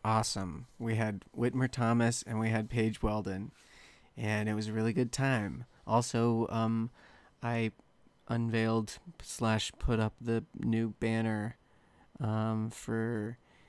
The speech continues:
year two of the show, and it's got my Face It font that I've been working really hard on, and, <laughs> haha, I, I said hard on. <laughs> Anyway, um, yeah.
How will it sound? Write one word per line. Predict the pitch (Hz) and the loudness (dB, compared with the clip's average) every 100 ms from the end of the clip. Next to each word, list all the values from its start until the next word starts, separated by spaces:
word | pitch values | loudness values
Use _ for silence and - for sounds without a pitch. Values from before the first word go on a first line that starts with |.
| - | -8
year | - 113 110 | 0 2 4
two | 110 - 120 113 | 2 2 4 4
of | 110 | 2
the | 110 | 0
show, | 117 - 135 117 - 127 - | -2 -2 -2 -2 -4 -8 -8
and | - 117 | -4 -2
it's | 117 | -4
got | - 113 | -4 -4
my | - 110 | -2 -4
Face | - 120 113 - | -2 0 0 0
It | - | -4
font | - 104 104 - - - | -4 -4 -4 -6 -12 -8
that | 110 | -6
I've | 104 | -2
been | 110 | -2
working | 110 113 117 | -2 -4 -4
really | 117 113 | -2 -2
hard | 117 113 113 | 0 0 2
on, | 113 113 117 - | 2 2 0 0
and, | 113 110 - _ | -2 -2 -6 _
<laughs> | - - - | -20 -18 -4
haha, | 113 110 113 | 0 0 0
I, | 123 110 110 - 127 | -2 0 -2 -4 -4
I | 117 | -2
said | 113 110 | -2 -2
hard | 110 101 | -2 -2
on. | 104 - - - | -4 -6 -10 -8
<laughs> | - 466 - - - - - - - | 4 6 6 2 -18 -18 -18 -10 0
Anyway, | 127 117 113 123 - - - - | 4 4 2 -2 -4 -20 -20 -6
um, | 123 113 113 117 113 | 2 4 4 4 4
yeah. | 117 113 | 4 4